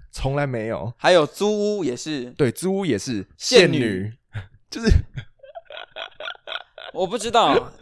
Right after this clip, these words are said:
Speaker 2: 这样子，对，但是我刚才，呃，我们回到更前面一点的话题，就是你在讲男性特权这件事情。我认为男性在，呃，绝对是在某一方面是有优势的，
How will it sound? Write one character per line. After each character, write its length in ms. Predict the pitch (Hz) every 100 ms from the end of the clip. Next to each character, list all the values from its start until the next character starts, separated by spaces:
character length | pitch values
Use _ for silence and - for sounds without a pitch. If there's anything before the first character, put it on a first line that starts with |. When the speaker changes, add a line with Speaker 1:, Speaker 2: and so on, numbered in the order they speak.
| 175
Speaker 2:
这 80 | 233
样 160 | 202
子， 380 | 160 156 147 123 226 226 - - - - - _ - -
对， 280 | 165 135 107
但 120 | - 262
是 180 | 247
我 160 | 143 143
刚 120 | 220
才， 200 | 208 180 -
呃， 280 | 135 135 123
我 60 | 139
们 140 | 147
回 100 | 156
到 100 | 208
更 160 | 202 208
前 160 | 151
面 140 | 147 156
一 40 |
点 100 | 127
的 80 | 98
话 180 | 147 101
题， 260 | - - - _ _ _ _
就 100 | 180
是 40 |
你 40 | 156
在 80 | 165
讲 300 | 135 117 120
男 160 | 135
性 420 | 139 180 131 104 _ -
特 180 | 185 131
权 240 | - 98
这 80 | 123
件 140 | 113
事 180 | 107 110
情。 140 | - - - -
我 120 | - 277
认 120 | 269
为 340 | 170 170 165 _
男 200 | - 165 190
性 340 | 247 160 139 _ _
在， 380 | 214 175 139 117 _ _ _ _ _ -
呃， 160 | 139 143
绝 160 | 117 190
对 160 | 220
是 240 | 208 214 160 -
在 140 | - 185
某 200 | 127 139
一 40 |
方 180 | 151 160
面 240 | 160 127
是 160 | 117 156
有 140 | 113
优 220 | 117 131 139
势 200 | - 120
的， 240 | - -